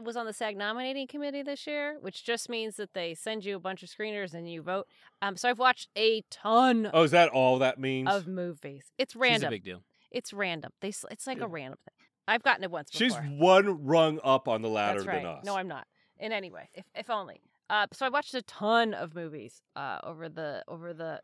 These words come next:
Speaker 1: did I already, I think I already said this. Did I talk about Emergency? Did I talk about this yet?
Speaker 2: You told us,
Speaker 1: Okay.
Speaker 3: Yeah,
Speaker 2: but, uh,
Speaker 3: us.
Speaker 2: you, you
Speaker 1: Oh, okay. Well, there's a movie on Amazon called Emergency. Uh, out of all the ones I saw,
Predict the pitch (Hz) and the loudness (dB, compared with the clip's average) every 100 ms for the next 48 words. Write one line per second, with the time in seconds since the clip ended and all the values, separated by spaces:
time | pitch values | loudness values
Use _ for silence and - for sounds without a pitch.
0 | - 208 240 269 - 269 427 359 202 156 | -12 -8 -8 -10 -12 -14 -10 -8 -8 -8
1 | 175 135 - _ - 247 330 330 294 254 | -10 -10 -16 _ -6 0 2 4 2 2
2 | 247 254 240 277 254 226 226 240 240 233 | 0 -2 -8 -8 -6 -6 -4 -6 -6 -8
3 | 233 233 254 247 _ _ _ - 190 214 | -8 -8 -6 -6 _ _ _ -4 -2 2
4 | 190 151 135 92 143 185 - 143 135 139 | 4 4 2 0 -2 -4 -4 2 2 2
5 | 135 127 123 131 110 127 123 135 147 - | -2 -4 -10 -18 -16 -8 -6 -6 -12 -16
6 | - 202 165 - - 202 - _ - 240 | -2 0 0 -4 -2 -2 -2 _ -10 0
7 | 285 285 285 294 277 240 220 214 196 220 | 2 2 -2 0 0 0 -2 -6 -8 -6
8 | 190 180 180 175 165 160 - - 165 - | -6 -8 -8 -10 -12 -12 -12 -8 -6 0
9 | 233 247 247 285 285 294 277 247 247 247 | 2 4 4 4 4 2 2 0 -2 -4
10 | 247 233 202 196 - 220 214 208 202 | -6 -6 -4 -6 -4 0 2 4 2